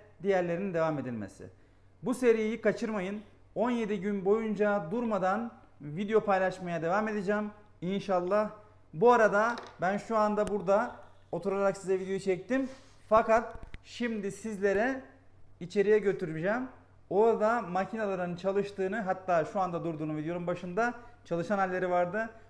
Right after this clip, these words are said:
Ben burada konuşmamı yaptım. Şimdi de videoda çalışan hallerini, durmuş hallerini göreceğiz. Hadi gelin.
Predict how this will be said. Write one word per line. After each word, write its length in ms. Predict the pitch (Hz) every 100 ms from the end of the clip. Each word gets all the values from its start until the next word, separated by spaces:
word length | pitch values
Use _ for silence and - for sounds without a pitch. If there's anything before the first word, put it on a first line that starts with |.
| -
Ben 180 | 160 185
burada 220 | 190 196
konuşmamı 360 | 185 160 190 202
yaptım. 500 | 196 196 220 226 214 - - - -
Şimdi 380 | 233 226 208
de 280 | 208 254 254 - - -
videoda 840 | 127 127 220 175 202 185 240 262 262 - - -
çalışan 480 | 180 208 202 233
hallerini, 680 | 202 202 190 175 156 202 196
durmuş 280 | 180 208 -
hallerini 360 | 190 170 160 156
göreceğiz. 480 | 135 104 95 - - - - -
Hadi 180 | 180 202
gelin. 240 | 190 135